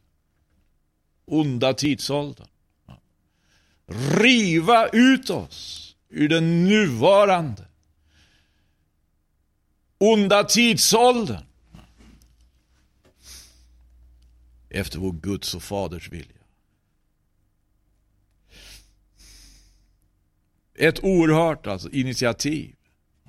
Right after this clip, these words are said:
Och detta initiativ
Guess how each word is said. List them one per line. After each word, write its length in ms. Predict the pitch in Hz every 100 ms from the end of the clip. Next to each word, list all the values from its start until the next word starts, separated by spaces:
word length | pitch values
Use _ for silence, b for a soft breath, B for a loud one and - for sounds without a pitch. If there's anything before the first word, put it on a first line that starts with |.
| - _ _ _ _ _ _ _ _ _ _ _
Och 140 | 107
detta 460 | 107 143 160 175 175
initiativ 880 | 175 139 160 151 147 143 117 69